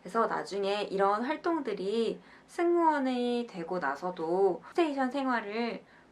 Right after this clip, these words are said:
풍부하게 해줄 수 있는 거라고 생각을 하거든요. 저는 좋아하는 것들이 굉장히 막 여러 가지가 많다 보니까, 외국에 나가서 제가 좋아하는 뭐 건강식이나 이런 부분이 있으면 여기가 잘 돼 있다더라 하면 아, 이것저것 찾아보기도 하고,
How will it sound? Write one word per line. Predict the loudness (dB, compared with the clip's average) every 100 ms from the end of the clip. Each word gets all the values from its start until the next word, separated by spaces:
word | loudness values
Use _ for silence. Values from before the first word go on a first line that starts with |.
| -2
풍부하게 | 2 6 6 4 0
해줄 | -2 -2 -4
수 | -6 -12 -8 -2 -2
있는 | -2 -4 -4 -4 -4 -6 -6 -6 -4
거라고 | -2 0 -2 -2
생각을 | -4 -2 -2 0 -2 -2
하거든요. | -2 0 0 -2 -10 -4 -2 -2 -4
저는 | -4 -2 -2
좋아하는 | 4 6 4 2
것들이 | -6 -8
굉장히 | -10 -2 0
막 | 0 -2
여러 | 0 2
가지가 | 4 2 0
많다 | -6 -6 -4 -2
보니까, | -2 -2 2 2 2 -6 -20 -20 -20 0
외국에 | 2 4 4
나가서 | 2 -2 -4 0 0 0 -8 -12
제가 | -2 -2
좋아하는 | 0 -2 -2
뭐 | -6 -6
건강식이나 | -4 0 2 2 -2 -12 -4 -2
이런 | 0 0 0
부분이 | -4 -8 -8
있으면 | -8 -12 -8 -6 -6 -10 -18 -4
여기가 | 0 0
잘 | 0 -2 0
돼 | 2
있다더라 | 0 -2 2 4 2
하면 | 0 -8 -8
아, | -2
이것저것 | 0 0 -4 -6
찾아보기도 | -2 2 2 0 -4
하고, | -6 -2 -2 -2